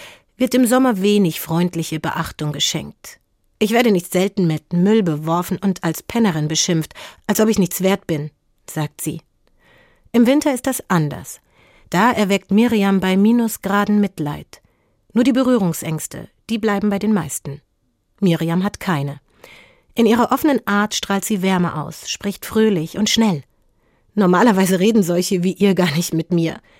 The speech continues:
Da kommen immer nur irgendwelche Drogenabhängigen, die sagen, „Du bist süß“, die mich bumsen wollen. Deshalb will sie auch in keiner Notunterkunft übernachten,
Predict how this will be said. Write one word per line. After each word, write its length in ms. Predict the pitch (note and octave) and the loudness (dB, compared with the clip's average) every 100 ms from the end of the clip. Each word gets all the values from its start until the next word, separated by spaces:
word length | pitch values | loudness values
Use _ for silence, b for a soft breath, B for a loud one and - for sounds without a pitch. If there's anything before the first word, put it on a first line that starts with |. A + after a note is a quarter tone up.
| b b | b b
Da 100 | G3+ | -4
kommen 220 | G3 A#3 | 2 4
immer 220 | G#3+ C#4 B3+ | 6 4 4
nur 180 | A3 | 4
irgendwelche 560 | A#3 B3 G3+ F#3 F#3 F3+ | 4 2 2 2 0 -4
Drogenabhängigen, 800 | F3 G#3+ G#3 F#3 - F#3 F3 F3 | -2 0 0 -2 -2 0 2 0
die 100 | F3+ | 0
sagen, 380 | F#3 G3+ G3+ F3+ B B B | 2 2 0 -4 B B B
„Du 100 | G#3 | 0
bist 220 | G3+ - | 0 -2
süß“, 380 | G#3 A#3+ G3+ - _ _ _ | 0 0 -2 -10 _ _ _
die 120 | - | -2
mich 160 | F3+ E3 | -2 0
bumsen 360 | F#3+ G#3 E3 D3 | 0 2 0 -2
wollen. 300 | D3+ D#3 C#3+ _ _ _ _ _ _ _ _ B B B B B | -6 -8 -14 _ _ _ _ _ _ _ _ B B B B B
Deshalb 300 | A3 A#3+ C#4 G#3+ | -2 0 2 2
will 100 | B3 | 0
sie 140 | A#3 | 0
auch 100 | A3+ | 0
in 120 | G#3+ | -2
keiner 280 | - G#3+ A3 | -2 0 2
Notunterkunft 920 | G#3 G3+ - D#3 D#3 D3+ E3 D3+ - | 2 0 -2 -4 -4 -6 -6 -6 -6
übernachten, 640 | E3+ D#3 D3+ D3 - E3 | -6 -4 -4 -6 -12 -16